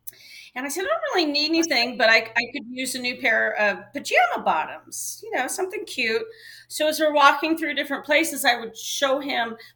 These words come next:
pattern. This is a pattern. It has a decoration on it. Um, my jeans are, are called a basic one color. So I show him all these, and then I, I, I, I, this is what I,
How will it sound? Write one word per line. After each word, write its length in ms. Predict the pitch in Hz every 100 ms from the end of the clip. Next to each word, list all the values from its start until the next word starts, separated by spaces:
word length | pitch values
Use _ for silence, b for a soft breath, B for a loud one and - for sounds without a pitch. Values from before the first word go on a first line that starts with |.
| -
pattern. 480 | 285 269 214 170
This 180 | 175 190
is 120 | 247
a 60 | 262
pattern. 560 | - 240 220 185 165 180
It 100 | 196
has 200 | 196 185
a 60 |
decoration 720 | 190 202 202 196 190 185 185
on 160 | 165 151
it. 100 | 143 b b b b _ 196
Um, 280 | 202 196
my 160 | 208 208
jeans 580 | 196 233 254 262 269 262
are, 380 | 220 208 - - _ _ -
are 380 | 214 196 175 - _
called 340 | - 208 196
a 140 | 185 165 -
basic 460 | 202 202 208 202
one 340 | - 185 185 185
color. 460 | 214 165 156 123 B B B B B
So 140 | - 294
I 300 | 285 285 294
show 240 | 294 320
him 100 | 330
all 140 | 302 269
these, 260 | 262 262
and 100 | 269
then 140 | 262 262
I, 300 | 247 247 -
I, 260 | 247 247 -
I, 420 | 247 247 247 240 233
I, 260 | 240 240 233
this 200 | 226 220
is 160 | 262 262
what 100 | 285
I, 220 | 302 262